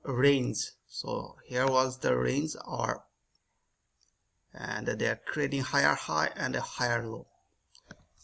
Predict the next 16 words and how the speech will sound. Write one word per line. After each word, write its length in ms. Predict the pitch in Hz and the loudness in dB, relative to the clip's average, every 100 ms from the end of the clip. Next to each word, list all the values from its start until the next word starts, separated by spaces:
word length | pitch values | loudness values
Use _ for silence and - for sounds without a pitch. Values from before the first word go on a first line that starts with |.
| - _ _ _ - | -18 _ _ _ -10
And 220 | 175 127 - | -6 -6 -6
after 220 | - 139 | -6 -6
breaking 500 | 120 143 139 208 220 | 0 4 4 4 0
this 220 | 220 208 | 2 2
level 340 | 151 139 147 156 | 6 6 6 4
around 600 | 151 139 135 139 139 139 - - | 2 4 6 6 4 2 -4 -2
thirty 220 | 147 165 | 0 0
thousand 460 | - 160 160 170 156 | 0 0 0 2 0
six 280 | 156 - | 0 -2
hundred 280 | 156 147 147 | -2 0 0
seventy-nine, 1300 | - 127 120 127 131 139 123 120 135 131 113 131 - | 0 0 0 -2 -2 -2 0 2 2 2 0 -4 -6
I 140 | 127 117 | -6 -4
given 320 | 120 120 123 | 0 2 2
this, 320 | 127 123 - | 0 -2 -2
uh, 320 | 127 120 - - _ _ _ _ _ _ _ _ _ | -2 -2 -4 -6 _ _ _ _ _ _ _ _ _
level, 680 | 131 131 160 131 117 165 220 | -4 2 2 2 -2 -4 -6